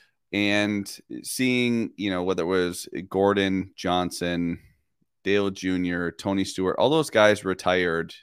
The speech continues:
in, um, you know, while I'd been watching the sport. But I feel like in the last, you know, thirteen years, I actually saw the, the, the peak of Kevin Harvick's career.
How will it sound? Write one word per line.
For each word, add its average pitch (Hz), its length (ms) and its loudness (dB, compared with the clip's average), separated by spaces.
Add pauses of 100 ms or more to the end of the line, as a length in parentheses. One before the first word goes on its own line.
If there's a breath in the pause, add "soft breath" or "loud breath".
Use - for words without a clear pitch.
(340)
in, 98 400 0 (640)
um, 73 420 -10 (500)
you 98 60 -4
know, 85 60 -4
while 98 340 6
I'd 95 180 2
been 87 200 -4
watching 82 360 -4
the 65 60 -10
sport. - 520 -4 (760 soft breath)
But 117 100 6
I 123 60 10
feel 180 280 4
like 143 600 6
in 110 120 -6
the 107 80 -2
last, 113 460 2 (220)
you 107 120 -2
know, 90 120 -2
thirteen 107 600 0
years, 95 480 2
I 113 100 6
actually 131 260 2
saw 95 260 2
the, 82 360 -2
the, 90 140 -6 (240)
the 82 140 -6 (120)
peak 107 440 -4
of 87 200 -6
Kevin 95 400 -2
Harvick's 85 500 -6
career. 80 580 -6